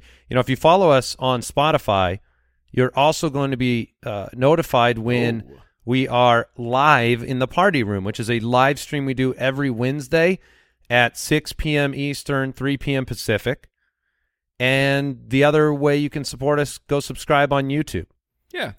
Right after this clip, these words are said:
Speaker 1: So you can watch it. Click the bell, and we'll let you know when Mike is live for his Sunday live stream, which is,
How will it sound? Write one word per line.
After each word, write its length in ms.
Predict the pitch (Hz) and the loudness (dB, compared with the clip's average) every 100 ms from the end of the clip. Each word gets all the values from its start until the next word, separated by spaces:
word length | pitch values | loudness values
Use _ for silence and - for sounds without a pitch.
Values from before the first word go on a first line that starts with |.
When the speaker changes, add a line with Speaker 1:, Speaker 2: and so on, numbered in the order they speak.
| _ | _
Speaker 1:
So 60 | 131 | -2
you 80 | 127 | 0
can 140 | 135 | 0
watch 280 | 127 143 - | 2 0 -4
it. 80 | - | -4
Click 220 | 165 - | -4 -2
the 100 | 160 | 0
bell, 360 | 139 156 214 - | 4 6 4 2
and 200 | 147 139 | -4 0
we'll 80 | 139 | 0
let 220 | 143 - | 0 -2
you 60 | 139 | -2
know 160 | 139 | -2
when 120 | 135 | -2
Mike 280 | 123 123 147 | -2 -2 -2
is 140 | 139 113 | -4 -2
live 320 | 127 139 156 | 0 0 -2
for 140 | 123 | -2
his 100 | 110 | -4
Sunday 360 | - 120 120 117 | -4 -6 -4 -2
live 380 | 113 113 123 113 | 0 0 -2 -4
stream, 360 | - 123 127 | -8 -4 -4
which 220 | 120 113 113 | -4 -4 -4
is, 220 | 104 | -6